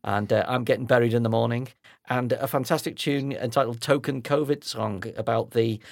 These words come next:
the kind of musician who exploited the pandemic for likes and shares.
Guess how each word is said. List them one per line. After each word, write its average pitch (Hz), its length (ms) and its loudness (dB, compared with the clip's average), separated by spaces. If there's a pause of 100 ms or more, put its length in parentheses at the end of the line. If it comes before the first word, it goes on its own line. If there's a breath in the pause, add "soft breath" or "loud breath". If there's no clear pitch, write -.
(200 loud breath)
the - 80 -6
kind 127 200 -2
of 110 80 -4
musician 117 560 -2
who 113 300 0
exploited 117 600 -2
the 110 80 -4
pandemic 107 560 -2
for 104 480 -2
likes 107 500 -4
and 98 260 -6
shares. 104 600 0